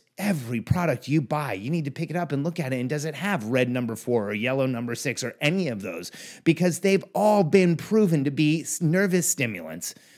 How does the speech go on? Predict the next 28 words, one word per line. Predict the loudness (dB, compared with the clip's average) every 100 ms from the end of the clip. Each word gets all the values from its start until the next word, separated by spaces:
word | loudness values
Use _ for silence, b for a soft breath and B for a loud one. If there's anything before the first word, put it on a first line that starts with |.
| b b b b b 2
and | 4 6 4 0
to | 2 2
have | 4 0 -2 _
all | 0 2 4 2
types | -2 -2 0 0
of, | -2 0
of, | 2 2 0 -6 _
of | -4 -2 -2 -6 -10 B B B 0
effects | 0 2 4 4 0 -4
on | -2 2 2
the |
body, | 4 2 2 2 -2 -4
on | 0 2
the | 2
nervous | 4 4 2 -2
system, | -4 -8 -8 -8
on | -4 0
the | 0
brain, | -2 -2 0 -2 -8 B B 0
that | 0
they | 2 0
permeate | -2 -2 0 0
the | -2
blood-brain | -2 -2 -2 0 4 4
barrier, | 6 4 2 -2
that | -4 0
they | 0
can, | 0 -2